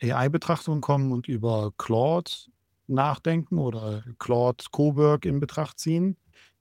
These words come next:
Das ist halt Claude Coburg. Das ist nicht Copilot Coburg. Bei Claude Coburg muss ich auch,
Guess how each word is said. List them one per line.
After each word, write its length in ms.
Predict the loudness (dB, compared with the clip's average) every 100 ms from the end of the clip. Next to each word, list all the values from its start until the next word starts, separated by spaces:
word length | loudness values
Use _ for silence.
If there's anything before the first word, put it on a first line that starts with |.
| _ _
Das 240 | 0 0 0
ist 200 | -10 -4
halt 200 | -6 -4
Claude 300 | -4 -4 -2
Coburg. 560 | -2 -2 -4 -8 -12 -4
Das 300 | -4 -4 -4
ist 320 | -4 -4 2
nicht 600 | 2 2 -6 -16 -18 -18 _ _ _ _ _ _ 4
Copilot 720 | 4 6 2 2 -4 -8 0
Coburg. 600 | 2 4 2 0 -2 -14 _ _ _ _ _ _ _ _ _
Bei 380 | 2 4 6 2
Claude 320 | 4 4 4
Coburg 440 | 4 2 4 2 2
muss 200 | 0 0
ich 60 |
auch, 180 | -4 -6